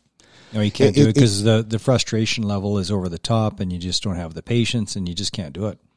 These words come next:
Speaker 2: Yeah, and th-, but the only reason it's even an option is because people don't have the money to buy a service dog, right?
Speaker 1: Yeah.
Speaker 2: They're too much money.
Speaker 1: What do they cost?
Speaker 2: Uh, s-, thirty-five thousand, roughly.
Speaker 1: Because of the level of training, it's a, there's a lot.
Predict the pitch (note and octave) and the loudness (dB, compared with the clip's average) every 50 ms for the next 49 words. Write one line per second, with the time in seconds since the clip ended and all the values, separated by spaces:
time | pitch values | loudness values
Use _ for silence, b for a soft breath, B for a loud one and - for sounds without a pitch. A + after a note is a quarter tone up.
0 | _ _ _ G#2 G2+ F#2+ - - - A#2 A#2 A2 G#2+ G#2 - - _ _ _ - | _ _ _ 4 4 4 2 0 2 4 6 6 6 4 2 -2 _ _ _ -12
1 | A2+ G#2 G#2+ - _ _ _ A2 G#2 A2+ - - A2+ A2 A2 A2 G#2+ G#2+ G#2 F#2+ | -10 -10 -12 -12 _ _ _ 2 2 2 4 6 6 8 8 8 8 8 8 8
2 | G2+ G#2+ A2 G2 E2+ F#2 F#2+ F2 D2+ - _ _ _ _ _ _ _ _ A2+ G2+ | 8 8 8 6 4 2 0 0 -2 -6 _ _ _ _ _ _ _ _ -4 -4
3 | - - G#2+ G#2 F#2+ G2 F#2+ F#2 F#2+ F#2+ F#2+ G2 F#2+ - - F2+ F2+ E2+ - - | 0 4 4 4 4 4 4 4 4 4 2 2 0 0 -2 -2 -2 -2 -2 -4
4 | F2 - - - - - F2 - F2+ E2 F#2 E2 E2 F2 E2+ D#2 D#2+ D#2 E2 E2+ | -4 -4 -6 -4 -2 -2 -2 0 0 2 2 2 2 0 0 0 0 0 0 0
5 | E2+ D#2+ D#2 - - D2 D2+ E2 D#2 C2+ - - - - A1+ - - - - - | 0 0 -2 -6 -6 -4 -2 -2 -2 -2 -4 -6 -8 -8 -10 -10 -12 -12 -12 -12
6 | - - - - _ _ _ _ _ F2+ E2 D#2+ D#2+ D#2+ - - E2 - - - | -12 -12 -14 -18 _ _ _ _ _ -6 -6 -6 -6 -10 -8 -8 -6 -4 -4 -4
7 | F2 D2+ C2+ - - - - - - - D#2+ - _ _ - A2+ G#2+ G#2+ - - | -2 -4 -4 -6 -8 -12 -12 -12 -12 -12 -14 -18 _ _ -8 -4 -4 -4 -2 -2
8 | A2+ C3 B2 - - - _ _ _ _ _ _ _ _ _ _ F2+ E2+ E2 D#2 | -4 -4 -4 -8 -12 -18 _ _ _ _ _ _ _ _ _ _ 0 2 2 2
9 | D2+ D#2+ - - - - - - - - F#2+ F#2 F2 F2 - - F2 E2 D#2+ - | 0 -2 -6 -10 -12 -12 -12 -4 4 4 6 6 4 2 -2 -2 -2 -4 -4 -4
10 | - F2 D#2 D#2+ D#2+ D#2+ - F2+ E2 D#2+ - _ _ _ _ F#2 F#2 E2+ - - | -6 -4 -4 -4 -4 -6 -6 -8 -10 -12 -14 _ _ _ _ -4 -4 -4 -4 -6
11 | - F2+ E2 - _ _ _ _ A2+ A#2 A2 G2 F#2+ G2 G2 G2 G#2 G2+ F2 F2+ | -8 -8 -8 -10 _ _ _ _ -8 -6 -6 -6 -6 -6 -6 -4 -4 -4 -4 -4
12 | F2 F2+ - - A2 G#2+ G#2+ G#2 F#2 F2 E2 E2+ F2 - G2+ G2 F#2+ - G2+ F#2 | -6 -6 -4 -2 0 0 0 0 -2 -4 -6 -10 -14 -14 -14 -10 -10 -8 -8 -8
13 | G2 - A2 G#2 F#2+ F2 D#2+ F#2 G2 G2 F#2+ F2+ - | -10 -8 -8 -8 -8 -6 -6 -6 -4 -4 -4 -6 -8